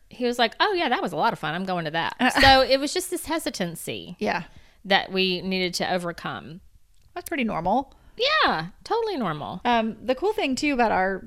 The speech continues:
Speaker 2: the things that our kids have gone to is that once you've gone and you kinda get in the hang of things and you, "Oh, this is what it is. All right, I get it." Then the older they get, the longer they go, they can be counselors themselves,
Speaker 1: Mm-hmm.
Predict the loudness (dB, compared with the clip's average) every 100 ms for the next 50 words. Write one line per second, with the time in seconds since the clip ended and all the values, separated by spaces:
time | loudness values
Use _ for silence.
0 | -12 -8 -4 0 0 0 -4 0 2 2
1 | 0 0 0 -2 -2 -4 -8 -6 -4 -4
2 | 0 4 4 2 -2 -10 -12 _ _ -10
3 | -4 -2 0 2 2 0 0 2 2 2
4 | 2 2 4 4 2 0 -2 -2 0 0
5 | 0 0 -2 -2 -2 -4 -6 -2 0 0
6 | 0 0 -2 -4 -6 -4 -2 -2 0 -2
7 | -2 -4 -2 0 0 -2 -10 -20 -20 _
8 | -8 -4 -2 -2 -4 0 0 0 -4 -12
9 | -4 -2 0 0 2 2 2 -2 -2 -2
10 | 2 2 0 -6 -8 -6 -6